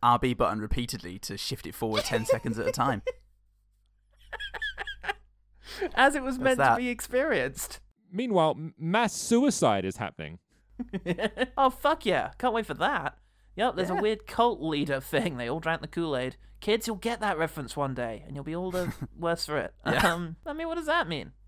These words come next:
Speaker 2: Uh,
Speaker 1: I realise we're only, we're not even an hour in.
Speaker 2: <laughs> The great power is unveiled. And, uh, thank God there's exactly five of them. It's always awkward when,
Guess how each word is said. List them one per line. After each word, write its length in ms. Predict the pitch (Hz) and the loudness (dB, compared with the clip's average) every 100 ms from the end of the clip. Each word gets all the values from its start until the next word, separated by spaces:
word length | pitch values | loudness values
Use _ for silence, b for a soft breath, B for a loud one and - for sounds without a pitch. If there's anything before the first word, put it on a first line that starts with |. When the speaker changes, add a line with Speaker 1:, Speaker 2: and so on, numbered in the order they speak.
| - 147 | -18 -12
Speaker 2:
Uh, 340 | 147 139 135 139 - - _ _ _ - | -8 -8 -8 -12 -18 -20 _ _ _ -2
Speaker 1:
I 100 | 123 | 2
realise 400 | 127 123 117 110 | 4 4 2 2
we're 160 | 113 110 | 2 2
only, 220 | 107 104 | 2 0
we're 100 | 113 | 2
not 140 | 113 | 2
even 140 | 107 110 | 2 0
an 80 | |
hour 300 | 110 107 110 | 2 4 4
in. 160 | 87 90 | 2 -6
Speaker 2:
<laughs> 400 | - - 208 - 277 - | -8 -6 -4 -4 -4 -4
The 60 | 214 | -2
great 260 | 220 269 254 | 2 2 4
power 320 | 202 180 139 | 4 6 4
is 140 | 123 | -2
unveiled. 500 | 120 120 117 73 - _ _ _ - | -6 -6 -6 -6 -10 _ _ _ -2
And, 280 | 156 165 | 0 2
uh, 160 | 156 156 | 2 2
thank 260 | 143 294 - | 2 0 2
God 180 | 208 | 2
there's 140 | 147 147 | 2 -2
exactly 400 | 143 151 151 147 | 0 0 0 -2
five 320 | 135 139 139 | 2 2 2
of 100 | 123 | -4
them. 180 | 117 - - _ - | -12 -14 -20 _ -10
It's 80 | 202 | -4
always 200 | 220 175 | 0 2
awkward 280 | 165 143 127 | 2 0 -4
when, 140 | 135 | -6